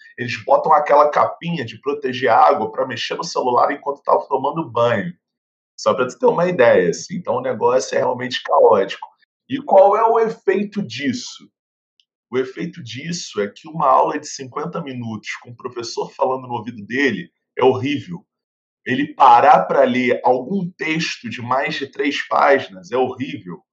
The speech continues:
Ele pegar alguma coisa com uma linguagem científica muito pesada, ele não vai gostar.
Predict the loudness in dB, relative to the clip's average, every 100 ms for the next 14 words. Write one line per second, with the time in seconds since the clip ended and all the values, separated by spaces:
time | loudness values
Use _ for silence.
0 | _ _ _ -12 -6 -6 -8 -6 0 2
1 | 4 2 2 0 -2 -2 -2 -2 -2 -6
2 | -12 -8 -8 -6 2 4 4 0 -12 -12
3 | -14 -12 -10 -10 -12 -10 -8 -8 -6 -2
4 | -2 2 4 6 4 -2 -10 -10 -8 -6
5 | -4 -4 -4 -8 -8 -6 -6 -6